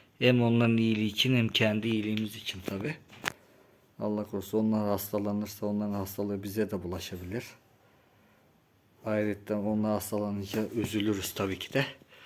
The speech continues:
Bunların önüne geçebilmek için inşallah aşılarımızı olmamız lazım. Belki <laughs> biraz şey var sanki.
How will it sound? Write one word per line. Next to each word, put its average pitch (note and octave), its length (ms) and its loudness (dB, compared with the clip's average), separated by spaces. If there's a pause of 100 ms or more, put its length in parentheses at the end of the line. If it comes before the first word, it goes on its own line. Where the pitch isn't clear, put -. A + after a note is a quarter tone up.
(200)
Bunların C3 260 6
önüne B2+ 300 6
geçebilmek B2 640 6
için - 320 -4
inşallah B2 680 4 (920)
aşılarımızı A#2 880 4 (580)
olmamız A2+ 640 8
lazım. G2+ 380 -4 (920)
Belki G#2+ 300 0 (640)
<laughs> C3 140 -6 (580)
biraz B2 240 6
şey C3+ 300 4
var B2 120 4
sanki. A#2+ 300 2